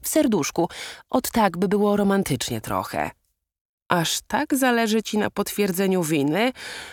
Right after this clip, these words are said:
"Proszę bardzo, mogę w ciemno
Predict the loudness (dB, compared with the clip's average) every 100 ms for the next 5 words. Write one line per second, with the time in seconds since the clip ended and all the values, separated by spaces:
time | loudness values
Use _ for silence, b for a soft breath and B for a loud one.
0 | B B _ _ -2 0 2 2 2 0
1 | -2 -2 -2 -2 4 6 6 4 0 0
2 | 4 4 6 4